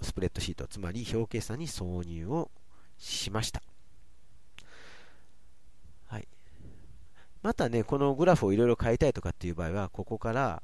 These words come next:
えー、詳細設定というのを触って、高度な設定ですね。えー、いろいろ変更。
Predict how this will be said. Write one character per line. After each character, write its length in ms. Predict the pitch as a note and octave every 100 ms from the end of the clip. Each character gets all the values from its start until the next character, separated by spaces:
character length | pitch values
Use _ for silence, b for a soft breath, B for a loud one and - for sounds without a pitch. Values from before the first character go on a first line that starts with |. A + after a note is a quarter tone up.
| -
え 300 | F#2+ E2+ E2
ー、 40 |
詳 320 | - A2+ B2 B2+
細 320 | C3+ C3 C3
設 260 | - D3+ - -
定 140 | G2
と 140 | -
い 140 | D#2+ D#2
う 60 |
の 200 | D2+ F#2 G2
を 60 |
触 300 | E2 E2+ E2+
っ 60 | E2+ - -
て、 300 | A#2 E2 - - -
高 200 | - E3
度 100 | -
な 80 | D2+
設 180 | - -
定 80 | D2
で 80 |
す 100 | C#2
ね。 180 | C3+ C#3+ - -
え 680 | F#2 F2+ F2 E2+ E2 E2
ー、 40 | F2+
い 40 |
ろ 100 | F#2+
い 20 | F2
ろ 80 |
変 180 | F#2+ G2+
更。 460 | - - F#2+ F2+